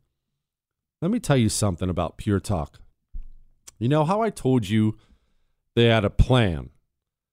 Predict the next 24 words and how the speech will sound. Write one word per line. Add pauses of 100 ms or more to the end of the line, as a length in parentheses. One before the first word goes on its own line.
(180)
to
alleviate
ten
million
dollars
in
veteran
debt
by
Veterans
Day? (1080)
You
wanna
hear
what
you
did? (1200)
After
one
week, (680)
they're
already
twenty-seven
percent